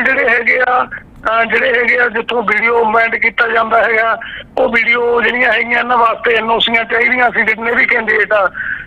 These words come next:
ਸਰਪੰਚ ਦੇ ਕੈਂਡੀਡੇਟ ਆ ਉਹਨਾਂ ਨੂੰ ਐਨ ਓ ਸੀਆਂ ਨਹੀਂ ਮਿਲੀਆਂ। ਔਰ ਬਹੁਤ ਸਾਰੇ ਪਿੰਡਾਂ ਦੇ ਵਿੱਚ ਜਿਹੜੇ ਹੈਗੇ ਆ ਚੁੱਲ੍ਹਾ ਟੈਕਸ ਵਗੈਰਾ ਜਿਹੜੇ ਲੈਣੇ ਪੈਂਦੇ ਆ ਉਹ ਨਹੀਂ ਮਿਲੇ ਹੈਗੇ।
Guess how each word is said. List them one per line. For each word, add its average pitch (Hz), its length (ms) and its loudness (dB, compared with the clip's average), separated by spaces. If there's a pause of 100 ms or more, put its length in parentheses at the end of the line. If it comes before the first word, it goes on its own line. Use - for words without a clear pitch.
(200)
ਸਰਪੰਚ 202 400 -2
ਦੇ 226 160 0
ਕੈਂਡੀਡੇਟ 214 440 0
ਆ - 40 2
ਉਹਨਾਂ 240 240 0
ਨੂੰ 240 280 -2 (360)
ਐਨ 202 200 0
ਓ 196 80 2
ਸੀਆਂ 202 280 0
ਨਹੀਂ 196 100 -4
ਮਿਲੀਆਂ। 196 440 2 (360)
ਔਰ 247 120 2
ਬਹੁਤ 240 340 2
ਸਾਰੇ 262 180 2
ਪਿੰਡਾਂ 247 360 2
ਦੇ 247 80 2
ਵਿੱਚ 240 240 0
ਜਿਹੜੇ 240 300 0
ਹੈਗੇ 233 200 0
ਆ 247 60 2
ਚੁੱਲ੍ਹਾ 254 340 0
ਟੈਕਸ 233 320 -2
ਵਗੈਰਾ 226 320 2
ਜਿਹੜੇ 233 220 0
ਲੈਣੇ 214 280 2
ਪੈਂਦੇ 208 400 2
ਆ 190 160 2 (500)
ਉਹ 175 140 2
ਨਹੀਂ 208 140 0
ਮਿਲੇ 190 260 2
ਹੈਗੇ। 190 360 0